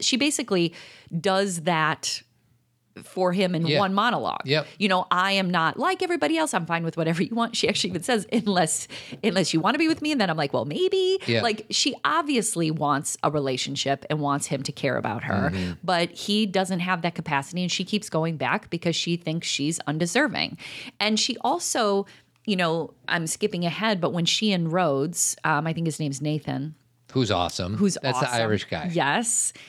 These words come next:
Speaker 1: And originally, one of the, uh, things that was in the director's cut, Todd, was that when he, he was supposed to play that role with a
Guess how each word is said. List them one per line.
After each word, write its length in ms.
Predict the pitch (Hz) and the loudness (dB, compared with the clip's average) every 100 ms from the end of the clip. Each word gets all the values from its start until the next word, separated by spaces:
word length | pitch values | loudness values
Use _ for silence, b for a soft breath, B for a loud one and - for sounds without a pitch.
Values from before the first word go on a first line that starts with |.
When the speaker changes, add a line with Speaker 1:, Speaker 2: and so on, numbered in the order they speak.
| B 294 | B -2
Speaker 1:
And 300 | 220 202 - | -2 -2 -2
originally, 540 | 190 185 202 208 185 175 | -2 2 2 2 2 2
one 380 | 131 165 180 | 0 0 2
of 180 | 175 156 | 2 0
the, 240 | 165 156 151 | 2 4 4
uh, 160 | 151 | 4
things 320 | 143 - 170 | 2 0 2
that 100 | 160 | 2
was 160 | 143 143 | 2 2
in 140 | 160 151 | 0 2
the 160 | 143 | 0
director's 440 | 139 165 165 165 - | 2 0 2 -2 0
cut, 240 | 165 147 | -2 -2
Todd, 260 | 165 147 139 | 0 0 2
was 400 | 147 135 139 - B B - | 2 2 0 -4 B B -6
that 360 | 165 185 170 - _ - | 2 2 2 -2 _ -10
when 340 | 151 156 202 | -4 0 2
he, 300 | 196 170 196 | 0 0 0
he 200 | - - | 0 0
was 140 | 226 226 | 0 2
supposed 240 | - 196 | 2 0
to 60 | 180 | 0
play 180 | - 185 | 0 2
that 200 | 156 - | 2 2
role 200 | 165 147 | 2 2
with 160 | 143 | 0
a 280 | 139 127 123 | 2 2 2